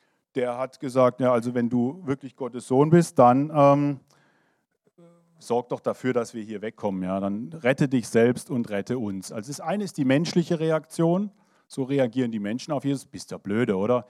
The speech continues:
Ich meine, wenn du Gott bist, wieso lässt du dir das dann gefallen? Und der andere, der,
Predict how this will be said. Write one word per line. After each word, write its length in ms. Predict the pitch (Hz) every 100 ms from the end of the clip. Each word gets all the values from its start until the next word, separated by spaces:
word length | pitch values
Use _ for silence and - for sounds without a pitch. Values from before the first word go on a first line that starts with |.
| _
Ich 60 | -
meine, 140 | 98
wenn 160 | 95 95
du 80 | 92
Gott 320 | - 135 _
bist, 300 | 110 117 -
wieso 160 | 107 98
lässt 260 | 101 -
du 60 | 107
dir 120 | 98
das 180 | 95 -
dann 180 | 95 90
gefallen? 500 | - 123 127 101 95 _ _ _ _ _ _ _ _ _
Und 120 | - 117
der 100 | -
andere, 480 | 113 123 139 143 - _ _ _ _
der, 840 | - 107 110 - 113 113 123 156